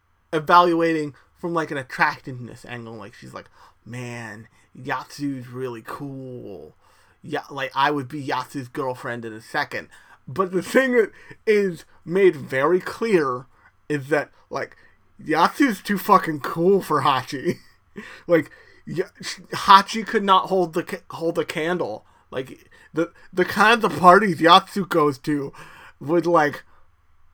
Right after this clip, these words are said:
e-, eat Hachi alive, and it's very clear. And also, Nana's like, "Don't be weird.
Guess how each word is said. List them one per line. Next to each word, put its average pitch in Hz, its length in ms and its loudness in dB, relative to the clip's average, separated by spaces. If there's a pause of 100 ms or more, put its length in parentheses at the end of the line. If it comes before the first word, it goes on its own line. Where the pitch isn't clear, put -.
(1400)
e-, - 60 -20 (260)
eat 208 280 0 (1080)
Hachi 180 480 4
alive, 143 760 6 (520)
and 156 240 -2
it's 156 180 -2 (540)
very 165 560 4
clear. 170 580 0 (720)
And 180 140 0
also, 202 500 4 (180)
Nana's 185 300 -2
like, 180 160 -2 (1120)
"Don't 196 240 2
be 226 160 0
weird. 170 500 4